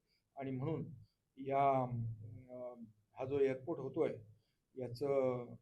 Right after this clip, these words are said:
उद्घाटन देखील, अं, आदरणीय प्रधानमंत्री महोदयांनी करावं अशी देखील आमच्या सगळ्यांची इच्छा आहे. त्यासाठी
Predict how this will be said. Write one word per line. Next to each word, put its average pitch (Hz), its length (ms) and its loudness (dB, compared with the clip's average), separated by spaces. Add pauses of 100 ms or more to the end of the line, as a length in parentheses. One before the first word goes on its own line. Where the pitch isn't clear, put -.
(360)
उद्घाटन 139 560 0
देखील, 139 480 -4
अं, 131 500 -12
आदरणीय 135 300 -6
प्रधानमंत्री 131 680 -8
महोदयांनी 135 360 -10
करावं 135 440 0 (540)
अशी - 160 -18
देखील 131 520 -4 (100)
आमच्या 117 260 -6
सगळ्यांची 127 480 -4
इच्छा 113 260 -8
आहे. 147 160 -8
त्यासाठी 123 560 -10